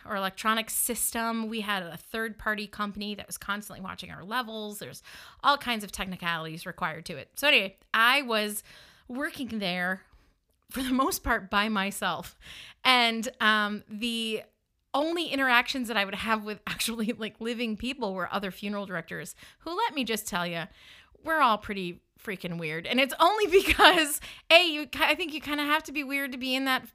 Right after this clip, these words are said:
profession to begin with, you know? And B, you just have a whole different mindset. You, you're seeing so much stuff. You're seeing so much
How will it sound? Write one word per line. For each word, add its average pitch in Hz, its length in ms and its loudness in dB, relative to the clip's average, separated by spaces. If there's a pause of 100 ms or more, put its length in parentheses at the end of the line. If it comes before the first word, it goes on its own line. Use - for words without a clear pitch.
(120)
profession 277 480 -2
to 269 60 -2
begin 214 300 -2
with, 160 260 -6
you 233 80 -4
know? 220 180 2
And 208 200 -6
B, 247 440 0 (380)
you 262 100 -4
just 277 160 -2
have 285 160 0
a 233 60 -4
whole 277 220 0
different 269 280 -8
mindset. 247 640 0
You, 226 240 -10
you're 269 200 -6
seeing 277 460 -4
so 277 520 -2
much 208 520 -4
stuff. - 720 -4
You're 226 220 -6
seeing 254 300 -4
so 247 220 -4
much 247 260 -4